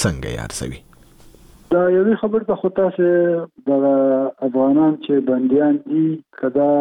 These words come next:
Speaker 2: دلته په د حکومت سره بندیان دي، که طالبانو سره بندیان دي، خو دا هر څوک کورنۍ لري،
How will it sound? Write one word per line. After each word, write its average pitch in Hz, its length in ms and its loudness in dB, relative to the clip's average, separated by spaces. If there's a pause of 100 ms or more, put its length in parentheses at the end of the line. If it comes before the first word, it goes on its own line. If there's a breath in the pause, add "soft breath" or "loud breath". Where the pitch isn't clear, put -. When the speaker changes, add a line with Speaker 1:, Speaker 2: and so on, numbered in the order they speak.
(260)
Speaker 2:
دلته 143 320 0 (300)
په 131 60 0 (640)
د 127 160 2 (220)
حکومت 139 560 -2
سره 151 180 2
بندیان 147 460 0
دي، 143 180 0
که 127 240 -4
طالبانو 143 480 0
سره 139 260 -6
بندیان 139 440 0
دي، 139 100 0
خو - 220 -16
دا 139 100 0
هر 147 100 -2 (140)
څوک 143 100 -6 (140)
کورنۍ 131 340 0 (120)
لري، 127 180 0